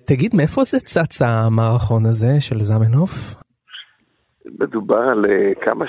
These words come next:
Speaker 2: שלושים שנה אחורה.
Speaker 1: נכון.
Speaker 2: מ-, מ-, ערוץ אחד שחור לבן, תשעים אחוז
Speaker 1: נכון.
Speaker 2: רייטינג.
Speaker 1: כן.
Speaker 2: מוטי קירשנבאום מחליט להגיש תוכנית מרכזית של יום העצמאות.
Speaker 1: כן.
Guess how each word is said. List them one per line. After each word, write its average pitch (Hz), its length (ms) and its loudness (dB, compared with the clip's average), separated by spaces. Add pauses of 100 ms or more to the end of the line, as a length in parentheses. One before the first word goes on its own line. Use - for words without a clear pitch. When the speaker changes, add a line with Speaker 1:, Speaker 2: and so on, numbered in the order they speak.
Speaker 2:
שלושים 123 280 -2
שנה 117 260 0
אחורה. 143 500 2
Speaker 1:
נכון. 110 300 -2 (180)
Speaker 2:
מ-, - 280 0
מ-, - 360 -2
ערוץ 131 380 2
אחד 143 240 -2
שחור 139 360 2
לבן, 127 360 2
תשעים 131 320 0
אחוז 135 240 0
Speaker 1:
נכון. 120 140 2
Speaker 2:
רייטינג. 135 520 4 (360)
Speaker 1:
כן. 107 200 -2
Speaker 2:
מוטי 143 280 2
קירשנבאום 131 760 2 (680)
מחליט 135 380 0
להגיש 131 440 2
תוכנית 131 480 0
מרכזית 131 600 0 (120)
של 117 120 0
יום 120 180 2
העצמאות. 123 480 0 (400)
Speaker 1:
כן. 123 200 -2